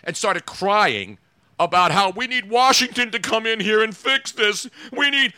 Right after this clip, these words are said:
the same guy who every single day when there's a mass shooting in another city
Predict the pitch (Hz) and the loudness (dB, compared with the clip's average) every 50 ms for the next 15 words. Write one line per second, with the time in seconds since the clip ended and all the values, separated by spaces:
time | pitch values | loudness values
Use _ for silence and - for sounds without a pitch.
0 | - _ _ - 254 254 - - 285 277 285 294 285 269 202 262 262 269 254 240 | -16 _ _ -6 -4 -4 -2 0 2 2 2 2 -2 -2 0 4 6 6 6 6
1 | 233 214 208 226 226 - 247 262 269 262 233 262 254 220 - - - 247 247 247 | 6 4 2 0 -2 2 2 2 2 2 -2 -6 -4 -4 -4 -4 -2 -2 -4 -4
2 | 220 226 233 214 185 160 226 226 226 214 185 190 190 190 180 151 175 175 180 196 | -4 -10 -10 -8 -4 0 2 4 4 2 2 0 -2 -2 -2 -2 -2 0 0 2
3 | 208 220 208 - - 202 220 220 190 175 175 175 170 170 185 185 175 170 160 - | 2 2 2 0 -4 -2 -2 -2 -2 0 0 0 0 0 2 0 0 0 -2 -2
4 | - 226 240 226 220 220 220 196 | 0 0 0 2 0 -2 -4 -6